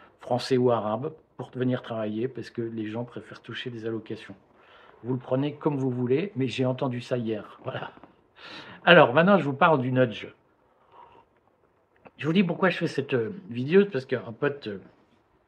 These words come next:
qui s'appelle Patrick, qui se reconnaîtra sans doute, m'a écrit un, un mail pour me dire : « Tu, tu te trompes sur l'immigration, tu n'aimes pas Zemmour, mais Zemmour a raison, l'immigration est le principal danger, surtout l'immigration arabo-musulmane,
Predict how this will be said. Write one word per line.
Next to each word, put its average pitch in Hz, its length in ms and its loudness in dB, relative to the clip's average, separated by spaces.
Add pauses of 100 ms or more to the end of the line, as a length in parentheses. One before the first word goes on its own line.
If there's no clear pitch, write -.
(300)
qui - 80 -18
s'appelle 107 240 -10
Patrick, 131 340 -2
qui - 100 -14
se - 80 -8
reconnaîtra 104 440 -12
sans 117 160 -10
doute, 180 280 -4 (500)
m'a 110 180 -6
écrit 143 400 2
un, 117 100 4
un 101 220 -8
mail 147 340 4
pour 107 140 -8
me 113 120 -6
dire : « 147 320 -2
Tu, 117 140 -10 (160)
tu - 160 -14
te 123 100 -6
trompes 151 340 2
sur - 180 -8
l'immigration, 117 760 -6 (440)
tu 151 100 -2
n'aimes 139 180 0
pas 131 140 6
Zemmour, 127 380 2
mais 117 140 2
Zemmour 113 340 -2
a 98 100 -8
raison, 131 520 -2
l'immigration 131 640 -2
est 117 60 -2
le - 40 -10
principal 110 420 -10
danger, 101 380 -4
surtout - 300 -10
l'immigration 113 600 -8
arabo-musulmane, 107 920 -6